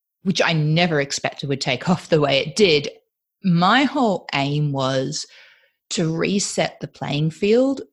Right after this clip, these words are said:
between jobs and free range, because we have all these messages, as we know, that, uh, jobs are safe, jobs are responsible, jobs are the only way. And it just wasn't the messaging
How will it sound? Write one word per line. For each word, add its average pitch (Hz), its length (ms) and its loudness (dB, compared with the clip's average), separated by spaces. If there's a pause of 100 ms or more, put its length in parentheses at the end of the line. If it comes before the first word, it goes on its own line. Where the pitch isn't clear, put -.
(260)
between 151 720 0 (640)
jobs 147 840 0
and 143 200 -4
free 143 260 -2
range, 190 480 0 (100)
because 165 440 0
we 156 220 2
have 156 200 -4
all 156 100 2
these 156 200 -2
messages, 220 560 4
as 185 100 -2
we 196 80 4
know, 156 240 4
that, 151 180 0
uh, 151 140 2 (300)
jobs 139 260 0
are 165 40 -8
safe, 180 340 0
jobs 151 280 0
are 160 40 -2
responsible, 147 500 -2
jobs 143 300 0
are 143 40 -2
the 139 140 0
only 135 220 2
way. 233 200 4
And 214 160 0
it - 80 2
just 220 200 2 (320)
wasn't 226 360 2 (120)
the 180 40 -6
messaging - 600 -4